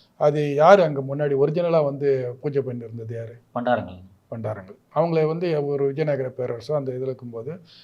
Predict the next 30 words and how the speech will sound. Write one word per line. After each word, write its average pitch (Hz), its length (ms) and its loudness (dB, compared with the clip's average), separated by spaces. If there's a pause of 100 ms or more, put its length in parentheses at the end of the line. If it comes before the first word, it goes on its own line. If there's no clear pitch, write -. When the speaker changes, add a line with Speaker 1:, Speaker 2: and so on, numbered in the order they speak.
(160)
Speaker 1:
அவ 143 300 2
ஒரு 139 220 4 (540)
படத்தளபதி, 131 560 -2
அவன், 131 260 -2
அவன் 139 240 0
வந்து 131 320 -2
வ-, 123 240 -8 (420)
நான் 131 300 -2 (760)
பழனி 139 260 2
கோயிலுக்கு 131 480 0
வரணும்னு 123 220 -8
வந்து 120 360 -10
அங்க 147 260 0
பார்த்து 135 480 -2
இது, 123 180 -10
"ஐயையோ, 139 380 -4
இது 127 180 -6
என்னது? 147 340 -6 (460)
நான் 151 280 2
கோயிலுக்கு 156 360 2
வர, 127 180 0
அவன் 127 540 -4
பிராமணனா? 135 600 -2
நான் 160 460 -6
பிராமணன் 175 520 0
இல்லாத 143 240 -2
கோயில் 143 280 -4
உள்ள 139 180 -4
நான் 139 260 -4
வர்றதா?" 110 360 -8